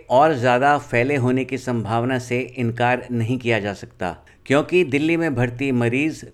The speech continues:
कुछ ही दिन पहले हिमाचल प्रदेश के पर्यटक स्थल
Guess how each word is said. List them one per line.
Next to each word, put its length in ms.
कुछ 220
ही 80
दिन 200
पहले 460
हिमाचल 500
प्रदेश 420
के 240
पर्यटक 560
स्थल 440